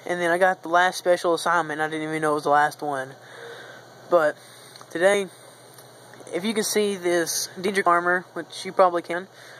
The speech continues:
I used this ever since about my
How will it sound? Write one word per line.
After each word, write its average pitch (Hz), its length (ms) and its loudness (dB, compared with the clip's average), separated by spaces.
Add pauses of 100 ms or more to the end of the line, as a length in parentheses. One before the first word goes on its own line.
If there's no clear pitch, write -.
(920)
I 185 120 4
used 214 320 -4
this 208 480 2
ever 196 240 2
since 190 480 -4
about 165 540 2 (260)
my 160 400 0